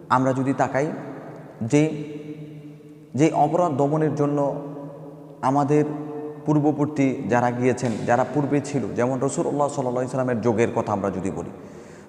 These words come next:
তার যুগের পূর্বের একটা কথা আমরা বলতে চাই। উনিশশো তিরিশ সালে আমেরিকার পার্লামেন্টে মদ নামক একটা বস্তু,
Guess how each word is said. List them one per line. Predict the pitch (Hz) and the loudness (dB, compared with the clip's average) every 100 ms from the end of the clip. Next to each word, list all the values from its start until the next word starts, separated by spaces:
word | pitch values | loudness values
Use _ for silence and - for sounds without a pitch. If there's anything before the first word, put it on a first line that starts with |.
| - | 2
তার | 143 147 | 4 4
যুগের | 139 139 156 | 2 0 0
পূর্বের | 151 139 147 143 - - | 0 2 0 0 -6 -4
একটা | 135 - 127 | -4 -2 -2
কথা | 131 127 | -2 0
আমরা | 120 117 | 0 0
বলতে | 113 113 | 0 0
চাই। | 110 110 - | 0 -2 0
উনিশশো | 147 147 151 | 0 0 -2
তিরিশ | 147 151 151 | 0 0 0
সালে | 160 156 165 - - - - - - 127 | 0 0 -4 -10 -12 -14 -14 -14 -6 4
আমেরিকার | 156 160 160 156 160 | 4 6 4 2 4
পার্লামেন্টে | 147 139 143 127 104 71 - - - - - - | 4 6 4 2 2 0 -6 -8 -12 -12 -12 0
মদ | 117 147 170 | 4 6 6
নামক | 170 180 165 | 4 4 4
একটা | 165 160 | 4 4
বস্তু, | 127 139 - 139 120 | 4 2 2 0 0